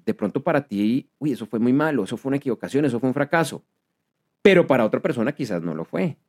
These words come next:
En otra cultura quizás no lo ven de la misma forma que tú lo ves. Así que el fracaso es algo,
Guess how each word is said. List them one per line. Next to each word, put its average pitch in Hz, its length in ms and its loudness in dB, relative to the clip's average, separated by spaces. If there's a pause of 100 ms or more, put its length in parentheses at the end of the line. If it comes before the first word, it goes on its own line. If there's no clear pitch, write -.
(160)
En 127 260 6
otra 226 320 4
cultura 170 420 0
quizás 98 420 -4
no 92 280 -4
lo 69 140 -6
ven 64 140 -8
de 104 80 -4
la 104 80 -6
misma 92 200 -4
forma 101 280 -6
que - 100 -12
tú 85 120 -8
lo 95 120 0
ves. 107 280 -4 (680)
Así 147 180 0
que 196 420 2
el 147 100 -2
fracaso 156 320 0
es 165 60 0
algo, 175 360 0